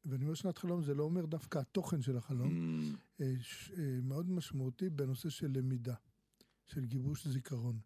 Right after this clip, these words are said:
Speaker 1: אה, אנחנו
Speaker 2: זאת
Speaker 1: יודעים
Speaker 2: אומרת,
Speaker 1: ש-
Speaker 2: אנשים שמונעים מהם שנת חלום, אז יכולת הלמידה שלהם וה-,
Speaker 1: נכון.
Speaker 2: ו-, וגיבוש הזיכרונות שלהם, אה, אה,
Speaker 1: נכון,
Speaker 2: יורדת?
Speaker 1: נפגע,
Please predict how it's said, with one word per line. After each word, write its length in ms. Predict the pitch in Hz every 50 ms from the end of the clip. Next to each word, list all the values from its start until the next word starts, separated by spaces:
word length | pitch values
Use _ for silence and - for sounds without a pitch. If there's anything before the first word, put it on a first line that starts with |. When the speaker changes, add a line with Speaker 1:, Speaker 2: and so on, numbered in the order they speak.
| _ _ _ _ _ - - _ _ _ _ -
Speaker 1:
אה, 60 | 143 131 123 127
אנחנו 120 | 123 127
Speaker 2:
זאת 100 | 127 -
Speaker 1:
יודעים 200 | 151 135 143 165 202
Speaker 2:
אומרת, 160 | 226 233 -
Speaker 1:
ש- 140 | - - -
Speaker 2:
אנשים 260 | 95 92 - - 117
שמונעים 440 | - 117 98 95 98 95 101 110 113
מהם 320 | 110 98 90 82 82 82
שנת 260 | - - - 90 95 -
חלום, 540 | - 87 80 92 131 156 135 120 143 156 175 - - - - _ _ _ -
אז 280 | - 101 87 85 92 214
יכולת 320 | 98 - - 113 110 113
הלמידה 480 | 123 104 95 92 92 85 - 101 107 117
שלהם 260 | - - 120 110 101 90
וה-, 140 | 90 85 90
Speaker 1:
נכון. 140 | 143 135 131
Speaker 2:
ו-, 160 | 90 87 87 123 113
וגיבוש 420 | - 82 82 87 - 107 110 -
הזיכרונות 680 | 110 87 92 175 - - - 90 87 92 113 135 -
שלהם, 360 | - - 131 135 135 135 135 - -
אה, 60 | 113
אה, 240 | 117 120 120 120 113
Speaker 1:
נכון, 240 | 92 113 120 139 -
Speaker 2:
יורדת? 460 | 120 113 113 131 139 156 165 165 - -
Speaker 1:
נפגע, 340 | 156 135 123 131 131 135